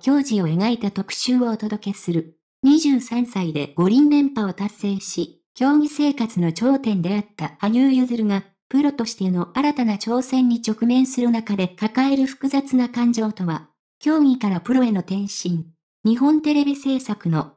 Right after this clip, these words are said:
職業、羽生結弦の矜持は、昨年七月に二十七歳で競技生活を終えた羽生結弦の日常に迫る。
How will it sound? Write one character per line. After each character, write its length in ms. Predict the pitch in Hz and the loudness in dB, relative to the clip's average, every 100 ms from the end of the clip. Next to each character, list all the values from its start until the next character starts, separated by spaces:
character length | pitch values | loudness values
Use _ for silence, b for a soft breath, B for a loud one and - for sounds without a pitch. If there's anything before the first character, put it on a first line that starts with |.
| _ - | _ -8
職 280 | 214 226 | -6 0
業、 420 | 262 214 175 - _ _ | 2 2 -2 -6 _ _
羽 100 | 214 | 0
生 220 | 240 285 | 4 6
結 240 | 277 269 269 | 4 2 4
弦 120 | 269 | 4
の 120 | 262 | 4
矜 240 | 262 220 | 0 -4
持 160 | 214 165 | -2 -4
は、 160 | 151 - _ _ | -4 -8 _ _
昨 300 | - 202 277 | -6 0 2
年 200 | 294 285 | 4 4
七 260 | 277 - 269 | 0 -2 0
月 280 | 262 262 | 0 -2
に 240 | 214 196 - | -2 -2 2
二 160 | 277 302 | 4 4
十 220 | 277 220 | 2 2
七 260 | 208 226 | 2 0
歳 240 | 240 214 170 | -2 -4 -2
で 220 | 143 131 | -4 -4
競 240 | - 262 302 | -2 2 2
技 100 | 294 | 2
生 280 | 294 285 | 0 0
活 260 | 277 220 180 | 0 -4 -2
を 80 | 165 | -2
終 160 | 180 | -2
え 20 | 185 | -6
た 320 | - 156 - | -8 -10 -6
羽 100 | 208 | 0
生 220 | 233 285 | 4 6
結 240 | 277 254 269 | 6 2 2
弦 100 | 269 | 2
の 80 | 254 | 2
日 300 | 240 240 247 | 0 -2 0
常 160 | 254 | 2
に 100 | 240 | 2
迫 320 | 233 208 190 | 0 -2 -2
る。 240 | 180 147 | -4 -8